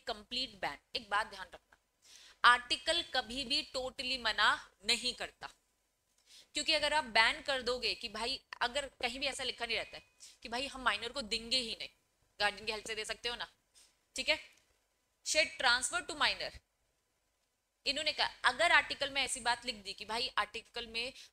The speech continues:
minor को लिख दिया कि भैया इसको देना ban है, तो ये बहुत unethical हो जाएगा, बिल्कुल सही नहीं होगा, unfair होगा, unreasonable होगा। इसलिए कभी भी article में total तरीके से ban नहीं किया जाता। मतलब ऐसा कुछ लिखा ही नहीं जाएगा कि minor को हम दे ही नहीं सकते। मतलब लिखा क्या होगा,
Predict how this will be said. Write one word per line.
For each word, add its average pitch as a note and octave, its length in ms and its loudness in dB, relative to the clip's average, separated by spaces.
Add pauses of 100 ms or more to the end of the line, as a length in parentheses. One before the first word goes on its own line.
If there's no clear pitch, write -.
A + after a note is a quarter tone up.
minor G#3+ 300 0
को A#3+ 160 -10
लिख A3+ 160 -4
दिया A3 240 -6
कि A#3+ 120 -14
भैया A3 240 -8
इसको A3+ 240 -10
देना G#3+ 260 -4
ban G3+ 240 0
है, F3 120 -12
तो A#3+ 120 -12
ये B3 80 -8
बहुत C4+ 380 -8
unethical G#3 460 -6
हो F3 100 -12
जाएगा, D#3 340 -8 (320)
बिल्कुल C4+ 320 -6
सही A3+ 340 -6
नहीं G3 180 -4
होगा, E3 140 -6
unfair A3 440 -4
होगा, E3+ 160 -4
unreasonable G#3+ 560 -6
होगा। D3+ 200 -20
इसलिए C4+ 180 -6
कभी B3 240 -6
भी C4 80 -2
article A#3+ 320 -2
में C4 120 -4
total C4 400 -2
तरीके A#3 280 -8
से A#3 100 -12
ban G3 240 0
नहीं F3+ 220 -16
किया D3 120 -8
जाता। - 300 -18 (480)
मतलब A3+ 380 -4 (140)
ऐसा G#3+ 180 -8
कुछ A#3 240 -8
लिखा A3 240 -8
ही A#3 160 -6
नहीं B3 100 -6
जाएगा A3 260 -6
कि B3 120 -10
minor G#3 220 -2
को A3 120 -10
हम G#3+ 100 -12
दे G3 80 -4
ही G3+ 120 -8
नहीं G3 100 -14
सकते। - 320 -18 (600)
मतलब G#3+ 200 -4
लिखा G#3+ 220 0
क्या A3 160 0
होगा, A3 400 0